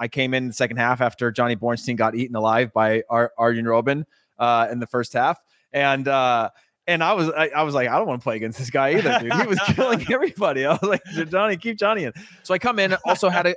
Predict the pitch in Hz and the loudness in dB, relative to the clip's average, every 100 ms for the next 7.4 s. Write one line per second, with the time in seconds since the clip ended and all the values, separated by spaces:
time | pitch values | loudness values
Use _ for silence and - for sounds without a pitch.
0 | 165 165 - - 185 208 - 180 180 160 | 0 -2 -2 -6 -2 -4 0 -2 -2 -6
1 | 135 143 165 156 151 147 _ _ 143 151 | -4 -4 -4 -2 -4 -4 _ _ -4 -2
2 | 175 160 156 147 139 147 139 143 135 143 | -2 -2 -2 -2 -4 -6 -6 -6 -4 -4
3 | 143 123 127 131 131 127 135 131 127 139 | -2 -2 0 0 -2 -2 -2 -2 -2 -2
4 | 120 117 123 127 127 - 120 117 113 113 | 0 0 0 -6 -8 -4 -2 0 0 0
5 | 117 113 120 123 110 120 127 - _ - | 0 -2 -6 -8 -2 -2 -2 -10 _ -4
6 | 170 160 123 95 _ _ _ 151 160 160 | -2 0 -2 -6 _ _ _ -2 0 -2
7 | 151 139 131 123 | -2 -2 -4 -6